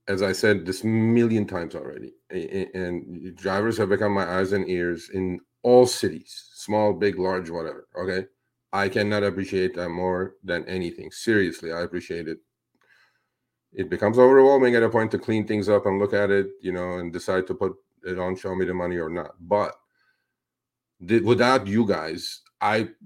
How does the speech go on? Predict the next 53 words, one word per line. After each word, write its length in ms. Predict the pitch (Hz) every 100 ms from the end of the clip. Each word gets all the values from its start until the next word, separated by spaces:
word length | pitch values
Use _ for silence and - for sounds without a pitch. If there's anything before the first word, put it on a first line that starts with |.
| 107
we 180 | 95 113
wouldn't 200 | 131 120
be 100 | 117
able 160 | 110
to 80 | 107
find 240 | 104 107
E 100 | 98
V 120 | 87 85
shaving. 400 | - 76 - -
We 120 | 95
wouldn't 200 | 98 110
be 80 | 107
able 200 | 101 101
to 100 | 98
figure 280 | 101 95 95
out 220 | 95 92
Quest 260 | - 90 -
shaving. 420 | - - 80 87
We 100 | 98
wouldn't 200 | 110 135
be 80 | 135
able 180 | 127
to 100 | 135
figure 300 | 135 135 117
out 260 | 95 101 101 -
any 220 | 131 131
of 160 | 90 -
this 240 | - -
because 300 | - 117 127
it 100 | 120 123
doesn't 260 | 135 135
happen 260 | 120 117 127
to 100 | 123
everybody. 540 | 120 147 110 - - -
They 180 | 101 104
do 220 | 95 120
it, 140 | 165
they 140 | 101 92
test 340 | 113 113 -
it, 160 | 147 143 -
whatever 320 | 107 113 120
they're 160 | 110
doing, 480 | 104 113 127 143 139 _ _ _ _ _ -
they're 100 | 104
doing. 320 | 104 165 - - _ _ _
So 400 | - - 107 98 80
this 460 | 120 156 143 -
was 360 | 107 101 101 - -
the 60 |
next 280 | 113 196 -
one. 120 | - _ _ -
The, 180 | 90 87
the, 260 | 87 90